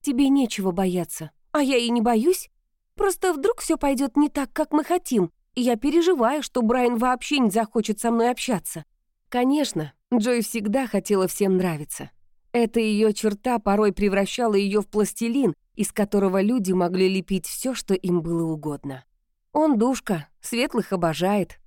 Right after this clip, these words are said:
попыталась я поднять настроение Джой. Она оценила и даже хихикнула. "Почти пришли". Подруга сильнее впилась в руку. Сама я уже ничего не боялась.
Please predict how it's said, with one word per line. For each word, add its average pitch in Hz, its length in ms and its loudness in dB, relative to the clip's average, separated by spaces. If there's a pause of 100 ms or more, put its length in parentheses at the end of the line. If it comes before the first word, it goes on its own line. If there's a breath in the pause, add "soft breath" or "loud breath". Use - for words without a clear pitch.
попыталась 170 640 -2
я 190 140 0
поднять 160 380 0
настроение 160 580 -2
Джой. 151 340 -8 (300)
Она 240 300 0
оценила 247 540 -2
и 233 120 -2
даже 208 300 -2
хихикнула. 180 720 -4 (460)
"Почти - 380 -2
пришли". 208 520 -2 (480)
Подруга 233 400 0
сильнее 247 500 0
впилась 214 480 -2
в 208 60 -2
руку. 147 360 -4 (320)
Сама 214 440 2
я 196 180 2
уже 185 240 0
ничего 180 460 -2
не 160 100 0
боялась. 147 640 -6